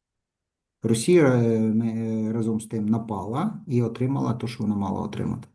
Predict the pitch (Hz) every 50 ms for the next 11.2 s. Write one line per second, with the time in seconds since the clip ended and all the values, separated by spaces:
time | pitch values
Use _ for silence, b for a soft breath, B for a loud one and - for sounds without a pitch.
0 | _ _ _ _ _ _ _ _ _ _ _ _ - 127 123 175 190 196 196 185
1 | 160 131 127 120 123 - 131 120 113 - 120 113 110 - 156 156 147 131 123 117
2 | 107 - 110 - - 123 110 104 117 120 120 120 107 104 110 117 117 110 - 107
3 | 104 110 110 104 104 101 98 98 107 107 107 104 101 95 92 - - - - -
4 | - - 107 101 95 98 110 117 143 170 165 170 - 117 104 101 101 98 110 104
5 | - - 110 113 107 - - - 98 95 98 - - 110 110 110 113 123 123 117
6 | 113 107 101 110 107 - - - 120 117 110 113 127 139 135 - - 120 110 104
7 | 98 98 98 104 104 98 101 - 110 113 131 127 127 - 113 110 - - - -
8 | - 101 101 104 123 143 135 - - - _ _ _ _ _ _ _ _ _ _
9 | _ _ _ _ _ _ _ _ _ _ _ - 113 107 - 101 - - 120 120
10 | 131 135 123 123 117 107 104 98 95 95 101 98 101 101 98 101 95 95 92 -
11 | - - -